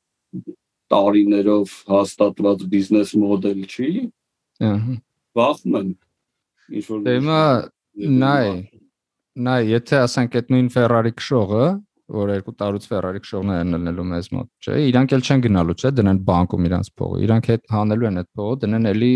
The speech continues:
Speaker 2: ը, ստարտափերի մեջ։ Այսինքն մեր մոտ ոնց որ այդ կոպիտ ասած փող ունեցողների, ը, մենտալիտետն է փոխվում։ Ոնց որ մենք էլ դրա մեջ ենք նաև։
Speaker 1: Մհմ։
Speaker 2: Ու ինչքան իրանք հարստանան, այդքան փողը էլի հետ է գալու հետ տեխնոլոգիաների ու ստարտափերի մեջ ու,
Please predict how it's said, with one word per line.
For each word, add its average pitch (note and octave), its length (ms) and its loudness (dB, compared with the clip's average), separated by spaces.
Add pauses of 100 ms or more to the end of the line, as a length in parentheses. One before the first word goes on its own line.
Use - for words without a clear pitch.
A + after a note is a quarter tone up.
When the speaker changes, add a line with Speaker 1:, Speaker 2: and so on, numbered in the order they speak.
Speaker 2:
ը, G2 420 -8
ստարտափերի G#2 720 2
մեջ։ F#2 320 0 (760)
Այսինքն B2 420 2
մեր B2 120 4
մոտ C#3 220 0
ոնց A#2 160 -2
որ C3+ 100 2
այդ B2 100 -4 (680)
կոպիտ A2+ 320 -2
ասած A#2+ 260 -4
փող A2 320 0 (100)
ունեցողների, G#2+ 920 0 (300)
ը, F2+ 220 -2
մենտալիտետն G2+ 720 2
է F2+ 80 -4
փոխվում։ F2 540 -4 (380)
Ոնց - 160 -10
որ F#2 80 -4
մենք F2 180 -2
էլ F2 120 -2
դրա F#2+ 200 2
մեջ E2+ 300 0
ենք E2+ 260 -6
նաև։ D#2 440 0 (160)
Speaker 1:
Մհմ։ A#2+ 200 -8
Speaker 2:
Ու G#2+ 80 2
ինչքան A2+ 420 0
իրանք G#2 380 0
հարստանան, A2 720 0
այդքան A2+ 300 -2
փողը G2+ 300 2
էլի G2 180 -4
հետ G#2 160 -6
է G2+ 100 0
գալու G2 300 2 (300)
հետ G#2 240 0
տեխնոլոգիաների G2+ 840 0
ու F#2 200 -2
ստարտափերի G2 720 0
մեջ D#3 360 2
ու, A#2 140 -2